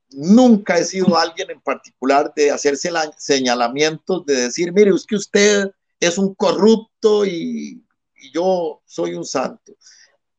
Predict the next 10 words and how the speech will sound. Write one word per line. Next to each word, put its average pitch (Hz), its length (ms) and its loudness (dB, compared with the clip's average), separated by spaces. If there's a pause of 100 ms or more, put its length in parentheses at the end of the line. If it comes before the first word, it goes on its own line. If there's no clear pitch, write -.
(300)
La 165 220 2
realidad 170 560 2
es 214 100 -2
que 214 460 0 (800)
el 175 180 -6
sistema 156 380 -4
judicial 190 440 0
costarricense 175 880 -4 (1040)
no 151 480 4
acusó, 165 640 -2